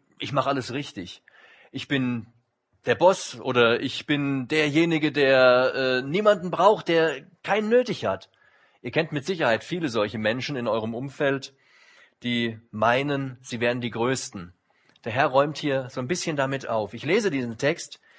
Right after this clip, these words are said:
Vers siebenundzwanzig bis Vers dreißig. "Aber euch, die ihr mir wirklich zuhört, sage ich, liebt eure Feinde, tut wohl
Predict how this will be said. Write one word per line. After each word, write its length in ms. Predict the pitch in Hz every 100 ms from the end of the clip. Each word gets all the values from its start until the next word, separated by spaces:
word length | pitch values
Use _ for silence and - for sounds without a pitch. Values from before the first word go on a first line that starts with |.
| _ _
Vers 240 | - 139
siebenundzwanzig 800 | 156 196 190 156 143 156 170 160
bis 180 | - 151
Vers 460 | - 147 147 - - _ -
dreißig. 720 | 113 117 127 - 90 - - _ _ _ _ _ _ _ _ _ _ _ _ _ _ _ - _
"Aber 160 | 135 170
euch, 240 | 208 247
die 100 | -
ihr 80 | 180
mir 160 | 175 160
wirklich 380 | 247 - 143 -
zuhört, 800 | - 202 226 135 127 175 - - _
sage 420 | 101 110 131 165 165
ich, 300 | 160 147 -
liebt 420 | 131 160 214 -
eure 260 | 156 160 160
Feinde, 640 | - 135 123 123 107 90 - _ _ _ _
tut 340 | - 190 190 117
wohl 360 | 123 151 175